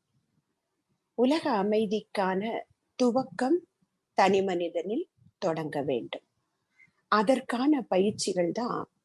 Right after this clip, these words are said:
மனவளக்கலை என்ற வாழ்க்கை கல்வியாக குருபிரான் நமக்கு கொடுத்திருக்காங்க. அப்ப அந்த பயிற்சி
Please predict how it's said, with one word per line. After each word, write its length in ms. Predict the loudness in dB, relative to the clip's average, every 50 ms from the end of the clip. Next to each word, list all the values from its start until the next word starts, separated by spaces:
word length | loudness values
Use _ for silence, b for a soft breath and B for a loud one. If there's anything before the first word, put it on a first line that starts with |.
| _ _ -6
மனவளக்கலை 880 | -2 2 2 4 4 4 4 2 2 2 0 -4 -4 -2 2 2 2 2 0 -2 _ _ -4 0 2
என்ற 340 | 4 4 4 2 2 0 0 -2 _ _ _ _ _ _ -6
வாழ்க்கை 540 | 2 2 4 4 4 2 -2 -2 -2 -2 -2 -2 0
கல்வியாக 800 | 0 0 0 0 0 0 0 0 0 0 -2 -4 -4 -4 -4 -4 -6 _ _ -2
குருபிரான் 560 | 2 2 2 4 4 2 2 2 2 -2 -2
நமக்கு 360 | -2 -2 -4 -4 -6 -10 -10
கொடுத்திருக்காங்க. 680 | -4 -4 -4 -4 -4 -10 -10 -10 _ _ -20 -20 _ _ _ _ _ _ _ _ _ _ _ _ _ _ _ _
அப்ப 220 | _ _ -4 -2 0
அந்த 280 | 0 -2 -2 -2 -2 -4 -4 -2
பயிற்சி 580 | 0 2 4 4 4 2 -2 -2 -2 0 2 2